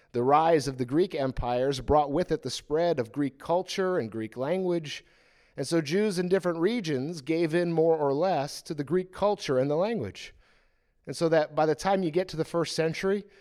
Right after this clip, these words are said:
the time period we're reading about here, some Jews spoke Aramaic and some Jews spoke Greek.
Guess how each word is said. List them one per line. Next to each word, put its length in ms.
the 80
time 260
period 320
we're 140
reading 340
about 260
here, 340
some 300
Jews 280
spoke 340
Aramaic 640
and 180
some 260
Jews 240
spoke 320
Greek. 460